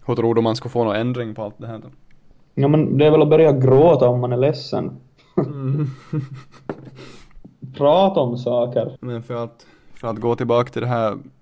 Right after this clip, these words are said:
Speaker 1: skamtemat, så kände du skam i en sån situation då, om du, du blir våldsam på krogen eller,
Speaker 2: Ja,
Speaker 1: eller
Speaker 2: men
Speaker 1: whatever?
Speaker 2: absolut. Vem fan, alltså det är bara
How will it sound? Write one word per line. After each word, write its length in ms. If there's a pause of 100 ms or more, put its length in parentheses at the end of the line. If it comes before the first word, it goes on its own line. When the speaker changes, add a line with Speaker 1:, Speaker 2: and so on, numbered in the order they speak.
Speaker 1:
skamtemat, 1000
så 140
kände 280
du 100
skam 480
i 40
en 120
sån 220
situation 600
då, 80
om 120
du, 180 (160)
du 200 (360)
blir 200
våldsam 720 (180)
på 100
krogen 480
eller, 160
Speaker 2:
Ja, 160
Speaker 1:
eller 100
Speaker 2:
men 100
Speaker 1:
whatever? 220
Speaker 2:
absolut. 380
Vem 200
fan, 360
alltså 340
det 100
är 100
bara 320